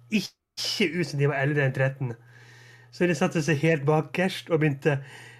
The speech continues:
å snakke høyt om at de snappet med noen,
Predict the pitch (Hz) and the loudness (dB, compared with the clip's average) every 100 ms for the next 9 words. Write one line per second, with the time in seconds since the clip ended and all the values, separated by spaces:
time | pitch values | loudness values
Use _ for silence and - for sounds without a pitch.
0 | - - 160 147 151 - - - - 165 | -20 -2 2 4 2 -2 -12 -12 0 0
1 | 139 151 127 170 202 - - - - - | 2 0 2 2 2 -4 -16 -18 -20 -20
2 | - - - 165 151 147 139 151 139 156 | -20 -20 -6 -2 2 0 0 -2 0 0
3 | 151 160 151 151 165 | 0 0 0 2 2